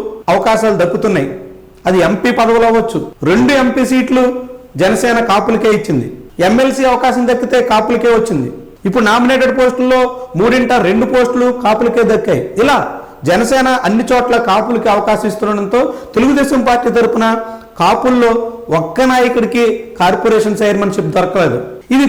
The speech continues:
తెలుగుదేశం నాయకుల్లో తీవ్రమైనటువంటి ఆందోళనకి కారణమవుతుంది. తాము ఎంతో ఆశించి అధికారం కోసం ప్రయత్నం చేస్తే జనసేన తమ అవకాశాలని కొల్లగొడుతుందా అన్న అభిప్రాయం వారిలో బలపడుతుంది. ఇది ఎక్కడికి దారితీస్తుంది,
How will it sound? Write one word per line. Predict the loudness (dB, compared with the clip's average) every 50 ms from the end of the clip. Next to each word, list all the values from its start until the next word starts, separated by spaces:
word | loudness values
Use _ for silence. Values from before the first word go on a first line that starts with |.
| 2
తెలుగుదేశం | 2 2 2 2 2 2 2 0 0 -2 -2 0
నాయకుల్లో | 0 0 0 0 0 0 0 0 0 0 0 -2 -6 -10 -14 -12 -10
తీవ్రమైనటువంటి | -6 -4 -2 0 0 2 2 2 2 0 0 0 0 0 0 0 0 0 0 0 0 0 0 0
ఆందోళనకి | 2 2 2 2 2 2 2 0 0 -2 -2 -6 -4 -2
కారణమవుతుంది. | 0 0 0 0 0 0 0 0 0 -2 -2 -4 -4 -6 -10 -14 -18 -20 -20 -6 -2 0
తాము | 0 0 0 -2 -2
ఎంతో | -4 -4 -2 0 0 2 2 2 2 0
ఆశించి | 0 -2 -4 -6 -4 -4 -2 0 2 2
అధికారం | 0 0 0 0 0 0 0 0 0 0
కోసం | -2 -2 -2 -2 -2 -2
ప్రయత్నం | 0 -2 0 0 -2 -2 0 0
చేస్తే | 0 -2 0 0 0 0 0 0 -4 -8 -14 -16 -16 -12 -4 -2 0
జనసేన | 0 0 0 0 0 2 2 0 0 -2 -4 -8 -6 -2
తమ | -2 0 2 2 2
అవకాశాలని | 2 2 2 2 2 4 4 4 2 2 0 0 0
కొల్లగొడుతుందా | 2 2 4 4 2 2 2 0 0 0 2 2 2 0 0 0 0
అన్న | 2 2 2 0 0 -2 -6 -10 -14 -16 -18 -10 -6 -2 0
అభిప్రాయం | 0 0 0 2 2 2 2 2 2 2 2 2
వారిలో | 2 2 2 2 0 0 0
బలపడుతుంది. | 0 0 0 0 -2 0 0 -2 -2 -2 -6 -8 -12 -18 -20 -10 -4 -2 0
ఇది | 2 2 2 0
ఎక్కడికి | 0 0 0 2 2 2 2
దారితీస్తుంది, | 2 2 2 0 0 -2 -2 0 0 0 2 2 0